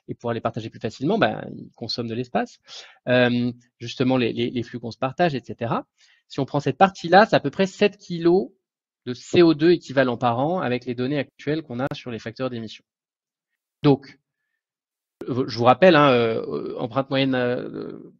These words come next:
carbone d'un Français, hein, dans sa vie, c'est, euh, aujourd'hui à peu près de huit tonnes de mémoire de C O deux, huit mille kilos par an. D'accord ? Donc, nous, ce qu'on, ce qu'on voit là dans les chiffres, hein, c'est que c'est un sujet passionnant, l'impact environnemental des usages numériques,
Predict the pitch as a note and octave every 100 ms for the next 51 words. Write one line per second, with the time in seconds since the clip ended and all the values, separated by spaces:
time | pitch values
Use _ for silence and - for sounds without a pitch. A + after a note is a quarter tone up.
0 | _ C3 B2 C#3 B2+ A#2 - C#3 C3 D3+
1 | B2 A2+ A2 A#2+ A2+ D#3 F#3 - B2 A#2
2 | B2 - A#2 B2 D3 C#3 A#2 C3+ A#2+ C3+
3 | - D3+ C#3+ B2 B2 B2+ C3+ B2 A2+ B2
4 | B2 A2 A2+ A2 C3 C3 C#3+ D3+ D3+ -
5 | C3+ D3 C#3+ A#2+ G2+ - _ _ _ _
6 | G#2+ C#3 E3 _ _ _ _ _ _ -
7 | C3+ C3+ - _ _ _ _ D3 E3 G#3
8 | - C3+ C3+ - - B2+ A#2+ F3 E3+ C3
9 | B2 B2 - G#3+ G3+ C3 E3+ - _ _
10 | _ _ - - B2+ A#2 _ _ _ _
11 | _ _ - C#3+ C#3 D#3+ D#3+ F3 G#3 -
12 | F#3 G3+ F3 D3 C#3+ D3 C#3+ D3 D3+ C#3
13 | C#3+ C#3 C#3+ C#3 F3+ F3+